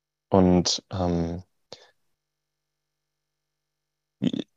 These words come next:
habe auch das Gefühl, gerade bei Hashimoto, dass die konventionelle Medizin eigentlich nichts weiter macht als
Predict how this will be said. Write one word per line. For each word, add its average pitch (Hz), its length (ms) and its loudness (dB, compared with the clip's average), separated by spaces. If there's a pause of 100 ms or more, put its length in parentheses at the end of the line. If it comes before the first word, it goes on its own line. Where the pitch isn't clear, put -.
(120)
habe 104 160 6
auch 113 80 6
das - 160 2
Gefühl, - 300 6
gerade 110 260 8
bei 101 380 12
Hashimoto, 101 800 8 (760)
dass 98 160 4
die 117 100 6
konventionelle 104 720 8
Medizin 98 460 6
eigentlich 95 280 6
nichts - 440 2
weiter 98 280 8
macht 95 340 4
als - 500 6